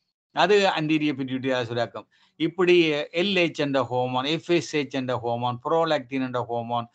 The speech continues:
oxytocin என்ற ஹோமோன், இதெல்லாம் இப்படி ஒவ்வொரு இந்த pituitary என்ற ஒவ்வொரு பகுதியால சுரந்து வெவ்வேறு விதமான தொழில்களை செய்யும். எல்லாம் ஒரே நேரத்துல சுரக்கிறது அல்ல, அது தேவைக்கு ஏற்ற மாதிரி. இதெல்லாம் உடல் தான் இறைவன்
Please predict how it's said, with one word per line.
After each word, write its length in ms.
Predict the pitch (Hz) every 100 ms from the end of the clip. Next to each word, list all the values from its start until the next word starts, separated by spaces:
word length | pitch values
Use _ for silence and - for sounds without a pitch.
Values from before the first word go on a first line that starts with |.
| _ -
oxytocin 800 | 147 - 175 - 135 123 131 123
என்ற 180 | 120 117
ஹோமோன், 360 | 117 117 117 113 _ _ _
இதெல்லாம் 420 | 156 208 220 208 170
இப்படி 440 | 147 160 143 160
ஒவ்வொரு 300 | 143 131 151
இந்த 160 | 147 135
pituitary 460 | 139 131 156 139 139
என்ற 140 | 165
ஒவ்வொரு 360 | 165 143 165 160
பகுதியால 560 | 127 135 131 135 135 127
சுரந்து 540 | 120 117 117 120 202 285 - _ _ -
வெவ்வேறு 560 | 131 202 269 262 254 254
விதமான 580 | 220 208 190 180 170 151
தொழில்களை 600 | - 160 214 196 214 262
செய்யும். 400 | 214 196 143 - _ _ _ _ _ _ _ _ _ _ _ _ _ _ -
எல்லாம் 280 | 143 185 220
ஒரே 180 | 202 226
நேரத்துல 360 | 220 220 202 214
சுரக்கிறது 440 | 190 180 165 160
அல்ல, 260 | 143 139 127 - _ _ _ _ _ _ _ _ _ _ -
அது 180 | 147 135
தேவைக்கு 600 | 185 240 220 240 202 180
ஏற்ற 240 | 170 160
மாதிரி. 200 | 147 139
இதெல்லாம் 260 | 131 196 254
உடல் 260 | 202 185
தான் 220 | 185 220 185
இறைவன் 400 | 147 208 220